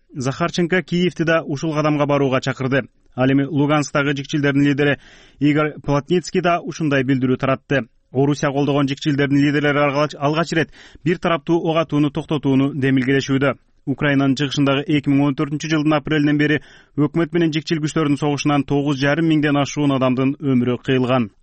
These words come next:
Кыргызстанда баш мыйзамды өзгөртүүгө каршы чыккан бардык саясатчылар, оппозициялык, улуттук патриоттук күчтөр, жарандык коом жана жаштар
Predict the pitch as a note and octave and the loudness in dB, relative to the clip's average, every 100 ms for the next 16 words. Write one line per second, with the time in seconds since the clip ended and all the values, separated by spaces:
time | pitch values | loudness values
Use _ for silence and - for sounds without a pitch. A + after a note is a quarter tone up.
0 | _ _ _ - - - - F#3 G3 G3+ | _ _ _ -20 -20 -14 -2 -2 0 0
1 | G#3 G#3+ D3+ F#3+ - G3+ G3 G3 G3 F#3 | 0 0 0 -2 -2 -2 0 2 0 0
2 | F#3 G3 F#3+ F#3+ G3 F3+ - - F#3+ F3 | 0 0 0 0 0 -2 -4 -2 0 2
3 | F3+ F3 - F3+ E3+ F3 - F#3 C#3 - | 0 -2 -2 -2 0 -4 -2 -2 -2 -2
4 | D3 - F3+ E3 F3+ C#3+ - D3 D#3+ G3 | -2 0 0 0 -2 -2 -4 -4 -2 -4
5 | - F3+ F3 F3+ - D3+ E3+ - F#3 A#2+ | -2 -2 0 -2 -2 -4 -4 -2 -2 0
6 | D#3+ F3 E3 - F3+ F3+ F3+ E3 E3+ D3 | 0 -2 -4 -2 0 0 0 0 -2 -2
7 | F3+ | -4